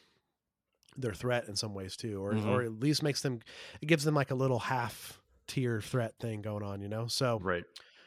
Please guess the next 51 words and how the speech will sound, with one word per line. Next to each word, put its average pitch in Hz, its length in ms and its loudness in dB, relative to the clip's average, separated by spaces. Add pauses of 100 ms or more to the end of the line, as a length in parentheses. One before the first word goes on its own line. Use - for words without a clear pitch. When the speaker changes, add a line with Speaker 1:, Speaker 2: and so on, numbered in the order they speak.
(280)
Speaker 1:
um, 120 380 2
Magic, 160 420 4 (320)
like 135 160 -4
we 147 60 2
s-, - 140 0
we 147 160 0
kinda 143 200 4
alluded 131 280 4
to, 135 280 6
there's 127 180 2
games 135 220 4
where 120 80 0
she - 140 -4
does 117 260 2 (120)
very 139 320 4
little, 165 320 8
she - 160 -6
just 113 100 -2
scores 120 220 2
you 117 60 -2
points, 135 280 2
and 123 60 0
there's 113 100 -2
other 117 140 -2
games 117 200 -2
where 113 60 -2
she - 140 -6
does 104 160 -2
a 101 60 -4
lot. 113 320 2 (720)
Um, 101 240 -4
the 104 80 -6
games 131 200 0
she 135 80 -2
does 139 160 2
a 127 40 0
lot 156 280 4
are 127 80 2
those 127 160 0
games 131 300 0
where 127 100 2
she 135 240 2
just 123 320 0 (160)
lives 123 180 0
on 131 80 2
that 120 120 0
razor's 120 360 0
edge 117 220 0
of 101 100 -6
being 110 180 -2
alive, 120 640 2